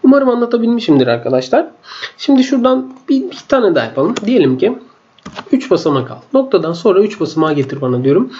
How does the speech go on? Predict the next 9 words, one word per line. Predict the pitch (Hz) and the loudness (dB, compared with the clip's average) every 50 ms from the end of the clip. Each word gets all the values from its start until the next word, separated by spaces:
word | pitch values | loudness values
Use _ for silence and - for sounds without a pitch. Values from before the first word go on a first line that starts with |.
| - - _ _ _ _ _ - - _ - | -20 -20 _ _ _ _ _ -20 -20 _ -6
Şimdi | - - 208 202 202 202 | 0 2 4 4 4 4
burada | 190 - 160 147 143 139 151 - - _ _ _ | 4 2 4 4 2 0 0 -6 -12 _ _ _
görmeden | - 185 180 160 151 151 151 180 190 190 | 2 2 2 2 0 0 0 0 -2 0
kontrol | 190 165 151 131 131 | 2 0 0 0 -2
edeyim. | 120 113 - - _ - - - - - - _ _ | -6 -8 -10 -14 _ -18 -18 -18 -18 -20 -20 _ _
Şimdi | - - 359 285 - - - - _ _ _ 392 | 0 2 4 4 2 0 -8 -16 _ _ _ 0
bir, | 330 262 180 151 - - - - - | 4 4 4 2 0 -8 -18 -8 -6
iki, | 214 202 - - 349 440 - - _ _ - - | -6 -6 -2 -2 -2 -2 -2 -6 _ _ 0 4
üç. | 220 180 131 - - - | 4 4 4 0 -10 -18